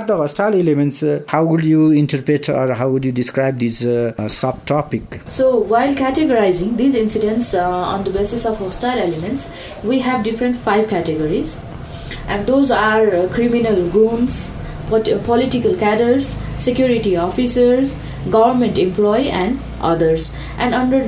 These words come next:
Speaker 2: these others, we have categorized the incidents where local public,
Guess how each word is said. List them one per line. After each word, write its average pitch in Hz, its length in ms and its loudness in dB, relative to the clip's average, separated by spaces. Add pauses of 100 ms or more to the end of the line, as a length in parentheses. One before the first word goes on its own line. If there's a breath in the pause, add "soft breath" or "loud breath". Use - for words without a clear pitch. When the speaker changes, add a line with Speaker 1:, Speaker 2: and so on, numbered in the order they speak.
Speaker 2:
these 403 200 4 (180)
others, 175 480 0 (320 loud breath)
we 311 160 4
have 311 240 0
categorized 226 680 0
the 208 160 2
incidents 226 420 -2 (120)
where 196 200 0 (120)
local 214 260 0 (140)
public, 262 440 0